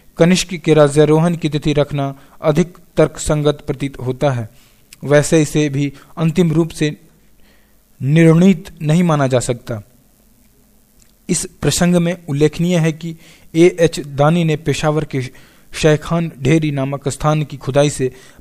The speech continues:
प्राप्त कुषाणकालीन अवशेषों के आधार पर जो रेडियो कार्बन तिथियां निकाली हैं,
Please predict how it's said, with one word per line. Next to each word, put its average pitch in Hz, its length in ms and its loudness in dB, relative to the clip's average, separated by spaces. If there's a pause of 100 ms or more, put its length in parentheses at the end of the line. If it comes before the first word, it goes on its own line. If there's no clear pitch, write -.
प्राप्त 175 380 2
कुषाणकालीन 156 800 0
अवशेषों 160 460 -2
के 151 100 -2
आधार 139 300 2
पर 135 240 -4 (380)
जो 147 160 4
रेडियो 170 560 4 (500)
कार्बन 160 320 4
तिथियां 170 400 -2
निकाली 151 420 2
हैं, 147 240 -4